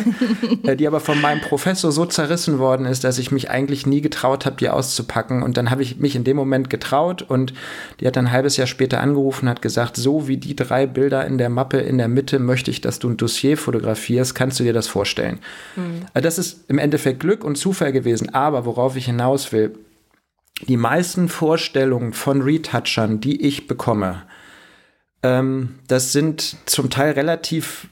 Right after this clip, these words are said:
Speaker 1: bis auf wenige Ausnahmen, relativ unpersönliche Mails, wo ein P D F geschickt wird, wo, äh, ein Link geschickt wird zur Internetseite. Ich weiß, dass viele Fotografen ähnlich vorgehen.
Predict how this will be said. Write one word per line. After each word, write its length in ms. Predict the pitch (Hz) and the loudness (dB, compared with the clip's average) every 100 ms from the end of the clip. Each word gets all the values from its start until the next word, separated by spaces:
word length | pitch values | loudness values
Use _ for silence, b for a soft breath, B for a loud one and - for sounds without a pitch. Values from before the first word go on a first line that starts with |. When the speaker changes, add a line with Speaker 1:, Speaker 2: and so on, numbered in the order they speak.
| - | -12
Speaker 1:
bis 200 | - 139 | -2 2
auf 140 | 143 120 | 2 2
wenige 360 | 143 165 - | 2 2 0
Ausnahmen, 380 | 135 131 131 127 | 0 0 2 2
relativ 420 | 135 156 147 131 | 4 2 0 -2
unpersönliche 760 | 143 151 143 131 131 120 110 113 | 0 0 2 2 2 0 0 0
Mails, 640 | 101 107 170 247 - - | 2 2 2 0 -2 -4
wo 200 | 123 127 | 0 2
ein 80 | 131 | 0
P 160 | 131 127 | 0 0
D 60 | |
F 200 | - 127 | 0 -2
geschickt 460 | - 156 170 - - | -2 -2 -2 -4 -2
wird, 340 | 175 196 - 123 117 | 0 0 -2 -8 -2
wo, 400 | 123 143 143 - | 2 2 2 2
äh, 400 | 127 131 131 127 B B B 123 | 2 4 2 0 B B B 0
ein 60 | |
Link 260 | 123 160 190 | 2 2 2
geschickt 420 | 165 - 135 - | 0 0 -2 2
wird 180 | 135 131 | 0 2
zur 140 | - | 0
Internetseite. 800 | 151 139 110 104 104 104 143 180 180 | 0 0 0 0 2 2 2 0 0
Ich 120 | - | 0
weiß, 160 | 123 | -2
dass 120 | - - | -2 -6
viele 220 | 127 123 | -4 -6
Fotografen 560 | - 117 113 113 - - | -4 -2 2 0 0 0
ähnlich 380 | 139 160 117 - | 2 2 -2 -4
vorgehen. 640 | - 107 101 104 135 | 0 0 2 2 2